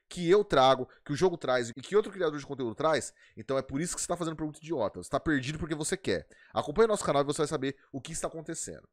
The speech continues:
tá? Pra mim, não está aparecendo. Por quê? Porque são pra outras regiões, tá? Eu já tenho o jogo baixado,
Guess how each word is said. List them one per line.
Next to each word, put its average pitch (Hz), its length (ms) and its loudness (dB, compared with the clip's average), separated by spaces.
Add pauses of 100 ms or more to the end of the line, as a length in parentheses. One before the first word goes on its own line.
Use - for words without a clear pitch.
(160)
tá? 147 260 2 (240)
Pra 247 220 4
mim, 214 340 -4 (240)
não 170 180 -2
está 196 220 0
aparecendo. 165 640 -2
Por 165 180 -8
quê? 110 240 -6 (220)
Porque 131 240 -6
são 160 140 -6
pra 175 160 6
outras 170 640 2
regiões, 104 760 -6 (220)
tá? 107 240 2
Eu 123 80 -2
já 175 100 0
tenho 214 160 -4
o 170 40 -4
jogo 147 180 -4
baixado, 139 500 2